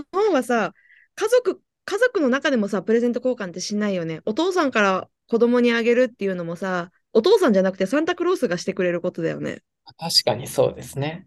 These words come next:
Speaker 2: 一応名目。
Speaker 1: だから、そう、そうだよね。だからお父さんから、お母さんからプレゼントだよ、みたいなのないなって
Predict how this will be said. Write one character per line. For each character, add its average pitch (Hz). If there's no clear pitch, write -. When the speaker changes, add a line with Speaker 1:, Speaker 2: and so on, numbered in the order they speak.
Speaker 2:
一 131
応 113
名 127
目。 -
Speaker 1:
だ -
か 233
ら、 98
そ 285
う、 202
そ 285
う -
だ 196
よ 165
ね。 160
だ 240
か 240
ら 208
お 202
父 302
さ 285
ん 233
か 208
ら、 190
お 208
母 277
さ 269
ん 220
か 196
ら 190
プ 220
レ 226
ゼ 214
ン 214
ト 185
だ 185
よ、 240
み 233
た 185
い -
な 175
の 175
な 214
い 247
な 175
っ 165
て 156